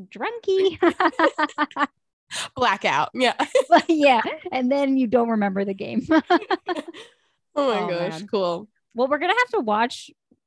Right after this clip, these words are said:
Speaker 1: one of these games together, maybe after
Speaker 2: Yeah.
Speaker 1: you're totally, um, healed and, you know,
Speaker 2: Yes.
Speaker 1: not sick anymore.
Speaker 2: Not sick for sure. Yeah. We'll do
Speaker 1: Yeah.
Speaker 2: a, we'll do a watch party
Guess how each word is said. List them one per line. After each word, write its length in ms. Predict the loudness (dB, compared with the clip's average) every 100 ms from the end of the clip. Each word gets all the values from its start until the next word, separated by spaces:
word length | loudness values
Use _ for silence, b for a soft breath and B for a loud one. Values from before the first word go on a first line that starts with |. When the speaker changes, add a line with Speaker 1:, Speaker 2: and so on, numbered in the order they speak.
| _
Speaker 1:
one 180 | -4 -2
of 60 | -2
these 160 | -4
games 260 | -2 -4 -4
together, 400 | -6 -4 -4 -4
maybe 360 | -4 -4 -2 0
after 340 | 0 2 0
Speaker 2:
Yeah. 40 | -4
Speaker 1:
you're 240 | -8 -12 -8
totally, 560 | -6 -4 -4 -6 -6 -6
um, 440 | -8 -6 -8 -10 -12 _ -12
healed 500 | -4 0 0 -2 -4
and, 340 | -6 -6 -6 -4
you 100 | -4
know, 120 | -4
Speaker 2:
Yes. 60 |
Speaker 1:
not 220 | -6 -6 -8
sick 160 | -10 -8
anymore. 420 | -6 -4 -4 -6 _ _ -18
Speaker 2:
Not 160 | -16
sick 200 | -14 -14
for 160 | -10 -10
sure. 340 | -6 -4 -4
Yeah. 340 | -4 -4 -6 -10 _ _ _ _
We'll 140 | -8 -4
do 80 |
Speaker 1:
Yeah. 240 | -2 -2 -2
Speaker 2:
a, 40 | -6 -20 _ _ _ _ _ _ _ -20
we'll 100 | -16
do 100 | -12
a 80 | -10
watch 340 | -10 -12 -12
party 360 | -10 -8 -10